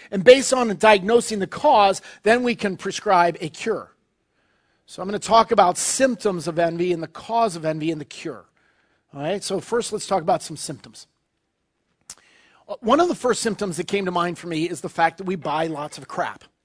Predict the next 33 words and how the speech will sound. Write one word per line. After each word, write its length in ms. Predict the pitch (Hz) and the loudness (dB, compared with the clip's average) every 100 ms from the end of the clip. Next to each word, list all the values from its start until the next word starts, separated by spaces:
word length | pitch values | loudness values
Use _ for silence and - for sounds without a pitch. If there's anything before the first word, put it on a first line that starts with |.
| _ _ _ _ _ _ _ _ _ _ | _ _ _ _ _ _ _ _ _ _
Uh, 300 | 151 151 170 | -4 -2 0
and 100 | 220 | 2
we 80 | 262 | 2
do. 140 | 285 240 | 2 0
Sociologists 1040 | - 311 - 277 254 262 170 202 - - | 6 6 6 4 6 6 4 2 0 -6
would 260 | 226 208 - | 0 0 2
tell 220 | 240 240 | 4 4
us 140 | 190 | 2
that 120 | 214 190 | 0 0
most 340 | 185 277 - | 2 2 4
of 100 | 269 | 4
our 100 | 240 | 4
purchases 800 | - 262 277 196 - 185 185 - - - | 2 -6 -6 -6 -4 -4 -6 -10 -18 0
are 140 | 190 | 2
made 340 | 202 208 220 202 | 4 4 2 0
out 240 | 196 208 226 | 6 6 8
of 240 | 208 190 160 | 4 2 2
envy 500 | 202 220 170 151 113 _ _ _ - | 0 0 -4 -10 -14 _ _ _ -8
in 160 | 175 | -4
modern 420 | 170 165 160 160 | 2 2 2 -4
society. 680 | 151 175 - 185 185 123 - _ _ _ _ _ _ - | -8 -10 -6 -4 -4 -6 -16 _ _ _ _ _ _ -6
Like, 180 | 208 - | -4 0
when 140 | 254 | 2
you 140 | 294 339 | 4 2
spend 380 | - 302 233 | 4 4 4
three 300 | - 208 262 | -2 -4 -2
hundred 340 | 254 254 233 180 | 0 0 -2 0
dollars 440 | 175 180 240 214 | 4 4 2 -2
on 180 | 196 180 | -4 -4
some 180 | 180 165 | -4 -4
headphones 520 | 151 190 - 220 214 | -2 -4 -4 -6 -6
called 300 | - 180 151 | -2 -2 0
Beats, 400 | 180 214 - - | -6 -8 -14 -18